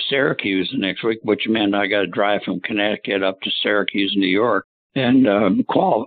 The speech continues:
<clears throat> qualify the next morning. But, uh, I told my wife, and, uh, we were driving up, and I said, "You know, don't worry about me from here on in." I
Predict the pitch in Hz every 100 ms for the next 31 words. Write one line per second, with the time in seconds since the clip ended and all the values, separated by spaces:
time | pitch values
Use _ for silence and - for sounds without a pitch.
0 | - 247 - - 131 127 135 127 104 101
1 | 95 95 - 120 143 123 82 - _ _
2 | _ _ _ _ _ _ _ _ - 131
3 | - - 107 101 101 - _ _ _ -
4 | 120 - 147 135 120 110 113 127 120 -
5 | 104 101 101 98 95 104 110 113 - -
6 | - - 135 113 117 120 101 90 104 107
7 | 107 175 156 104 - - 107 - 101 -
8 | 104 92 113 107 120 - _ _ - 127
9 | 123 123 113 101 101 95 95 90 - 110
10 | 104 101 92 92 92 95 90 95 101 98